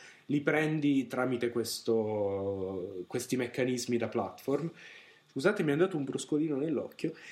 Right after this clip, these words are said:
Ehm, il resto, l'altra metà,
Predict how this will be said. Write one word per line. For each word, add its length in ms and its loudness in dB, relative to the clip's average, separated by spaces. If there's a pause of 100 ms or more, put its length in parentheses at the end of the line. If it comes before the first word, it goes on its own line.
(220)
Ehm, 880 2 (840)
il 180 4
resto, 560 2
l'altra 400 4
metà, 500 0